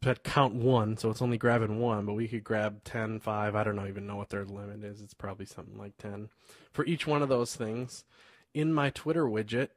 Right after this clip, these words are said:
which w-, we have a div with a class of Twitter, and then I have an inside thing, uh, which is what handled the padding for us, remember?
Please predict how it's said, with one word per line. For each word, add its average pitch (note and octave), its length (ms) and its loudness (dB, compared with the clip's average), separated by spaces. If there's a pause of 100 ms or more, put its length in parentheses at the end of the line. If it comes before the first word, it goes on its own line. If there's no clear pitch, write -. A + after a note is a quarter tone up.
(320)
which B2 320 -6
w-, A2+ 260 -8
we A#2+ 80 0
have A#2+ 160 0
a A#2 40 -2
div A#2+ 340 -2
with A#2 120 -2
a A2 60 -4
class A2+ 480 0
of A#2 140 -4
Twitter, A2 420 2
and G#2+ 140 -2
then G#2 160 -2
I G#2 100 -2
have G#2 160 -4
an G#2+ 140 -6
inside A2 580 -2
thing, G2+ 320 -6 (320)
uh, G2+ 280 -10
which G2+ 280 -10
is G2 220 -10
what G2 160 -10
handled G2+ 340 -8
the G2+ 80 -8
padding G2+ 400 -6
for G#2 240 -6
us, - 140 -10
remember? A2 420 -8